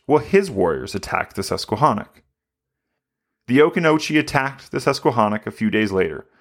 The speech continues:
wiping out most of them. The Okonochee publicly displayed the scalp of the defeated sachem, keeping for themselves most of the plunder, including valuable beaver pelts.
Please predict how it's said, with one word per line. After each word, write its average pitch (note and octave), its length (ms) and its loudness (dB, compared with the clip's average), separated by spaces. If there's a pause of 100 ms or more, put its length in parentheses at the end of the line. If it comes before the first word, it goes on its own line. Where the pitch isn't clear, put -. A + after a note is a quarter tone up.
(140)
wiping A#2+ 360 2
out A#2+ 220 2
most F#2+ 300 0
of - 80 -20
them. - 240 -16 (960)
The C3 80 4
Okonochee D#3+ 640 2 (400)
publicly D3+ 360 0
displayed C#3 380 2
the C3 60 -4
scalp C3 420 2
of B2 100 -4
the A#2+ 60 -8
defeated C3 480 -6
sachem, - 480 -4 (580)
keeping D#3 480 0
for A#2 220 2
themselves D#3+ 720 0
most C3+ 260 2
of B2+ 80 -8
the C#3 60 -2
plunder, G2+ 360 0
including C3 400 -4
valuable G2 380 2
beaver G2+ 320 -2
pelts. - 460 -12